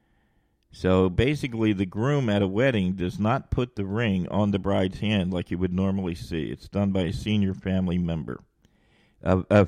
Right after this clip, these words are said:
senior female family member. Islam is the official religion of Malaysia.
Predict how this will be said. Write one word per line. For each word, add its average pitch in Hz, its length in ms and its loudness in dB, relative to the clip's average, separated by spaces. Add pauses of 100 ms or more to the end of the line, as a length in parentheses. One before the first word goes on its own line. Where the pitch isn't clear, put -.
(140)
senior 139 480 -2
female 101 460 0
family 92 440 0
member. 80 400 -4 (920)
Islam 123 720 2
is 98 120 0
the 104 120 2
official 110 460 2
religion 101 880 0
of 92 220 2
Malaysia. 90 720 0